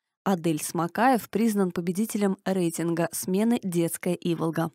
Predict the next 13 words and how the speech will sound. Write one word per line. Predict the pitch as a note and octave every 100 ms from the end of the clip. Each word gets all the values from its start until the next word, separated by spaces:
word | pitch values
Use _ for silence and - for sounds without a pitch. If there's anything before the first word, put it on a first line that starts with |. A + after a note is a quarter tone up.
| _
В | -
церемонии | C#4 C#4 C#4 B3 A#3
закрытия | A#3 A#3 C#4 C4+ A#3+
Иволги | - B3+ A3 G3
принял | G#3 A#3+ A3+ G#3
участие | G#3+ G#3+ A#3 G#3 - F#3+
полномочный | - G3 G#3+ G#3+ G3 G3
представитель | F#3 F#3+ - G#3+ A3 G3+ F3
президента | - F#3+ G3 G3+ F#3 F#3+
России | G3 F#3+ C4 B3
в | -
Приволжском | G3+ F#3+ F#3 - G3+
федеральном | F#3+ G3 G#3 G#3 G#3+